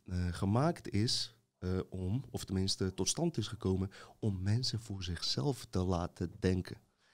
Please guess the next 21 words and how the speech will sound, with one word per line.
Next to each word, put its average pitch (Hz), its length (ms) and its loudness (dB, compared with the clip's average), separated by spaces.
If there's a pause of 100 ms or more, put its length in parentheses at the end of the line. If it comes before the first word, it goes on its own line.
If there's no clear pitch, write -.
(120)
Je 147 100 -4
zou 151 180 6
bijna 92 260 6
zeggen, 95 340 4
een 98 60 6
beetje 98 280 4
waar 107 140 8
wij 151 160 6
mee 175 160 6
bezig 147 320 0
zijn. 98 280 2 (320)
Hoe 131 220 4
kan 139 180 2
het 107 100 2
dan 104 140 2
in 95 100 0
godsnaam 92 520 0 (500)
dat - 180 -2
elke 123 300 6
keer - 300 6
uiteindelijk 95 840 4